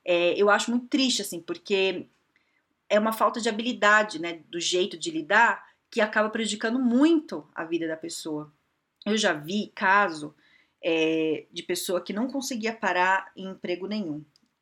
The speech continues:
E aí, eu fui ver e tal, a gente fez algumas conversas pra entender o que que era. O que que acontecia? É, a pessoa não conseguia lidar com o problema. Toda vez que alguém discordava dela, uma questão, né? É,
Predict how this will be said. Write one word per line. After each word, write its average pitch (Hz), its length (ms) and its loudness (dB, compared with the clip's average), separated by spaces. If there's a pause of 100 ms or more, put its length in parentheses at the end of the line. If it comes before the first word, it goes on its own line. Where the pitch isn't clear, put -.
(160)
E 190 180 -6
aí, 202 600 0 (180)
eu 180 120 -8
fui 190 220 -8
ver 220 280 4
e - 20 -8
tal, 220 300 2
a 208 40 0
gente - 180 -8
fez 190 180 -8
algumas 180 260 -10
conversas 196 400 -6
pra 202 140 -12
entender 208 220 -10
o 208 60 -6
que 208 80 -20
que - 160 -8
era. 165 200 -4
O - 580 -20
que 247 80 -12
que 302 80 -4
acontecia? 254 760 -4 (220)
É, 165 440 -6
a - 60 -8
pessoa 214 260 -4
não 220 100 -2
conseguia 214 340 -4
lidar 202 240 -4
com 208 120 -10
o 208 40 -10
problema. 185 580 -4 (460)
Toda 254 220 2
vez 214 180 -2
que - 60 -6
alguém 190 180 -8
discordava 196 720 2
dela, 170 540 2 (160)
uma 247 140 -2
questão, 208 460 -2
né? 240 360 -2
É, 160 480 -8